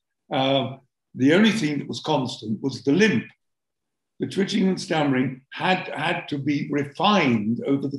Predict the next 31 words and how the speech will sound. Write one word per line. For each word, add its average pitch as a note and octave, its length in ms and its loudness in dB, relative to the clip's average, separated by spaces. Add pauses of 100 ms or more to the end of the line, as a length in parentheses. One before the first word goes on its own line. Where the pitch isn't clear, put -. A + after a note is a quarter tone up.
course. - 580 -2 (200)
But D3 100 0
if F#3 180 2
we A3 120 2
started F#3 680 -2 (680)
with C3 440 2
less D#3 460 -2
limping A2+ 460 -2
and G2+ 120 -6
stammering, G#2+ 500 -8 (260)
it G3 180 2
was G#3 160 -2
really C#4 280 4
a G#3+ 60 0
question, D3 520 0
and F3+ 120 2
here F3+ 400 0 (180)
the - 100 2
director C#3 480 0
was G2 180 -12
so A#2+ 80 -14 (160)
useful, - 540 -8 (520)
um, D#3 520 -2 (680)
to - 120 -8
keep A3 280 0
me F#3+ 80 2
on F#3+ 240 2
track, G3 540 -4
to - 80 -14
keep - 320 -10
me D3+ 360 -8